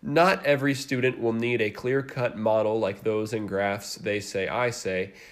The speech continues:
but each must be familiar with the rules of academic discourse if they are to thrive as a student and as a critically thinking citizen able to engage in conversations they would otherwise be linguistically barred from.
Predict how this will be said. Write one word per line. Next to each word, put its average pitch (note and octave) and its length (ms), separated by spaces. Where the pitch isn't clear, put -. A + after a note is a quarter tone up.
but A#2+ 160
each E3 300
must B2+ 340
be B2 140
familiar A2+ 540
with G#2+ 180
the G#2+ 80
rules C3 440
of G#2+ 120
academic G2 580
discourse G2+ 640
if G#2+ 160
they A#2+ 100
are A#2 140
to A2 120
thrive A2 540
as G#2 160
a G#2 60
student A#2 480
and A#2 160
as A#2 120
a A2+ 80
critically D3+ 520
thinking B2 360
citizen A2 520
able A#2 360
to A2+ 180
engage B2 540
in A#2+ 160
conversations A2+ 920
they A2+ 100
would A2 160
otherwise A2 680
be G#2+ 180
linguistically G#2+ 720
barred A2+ 360
from. D#2+ 420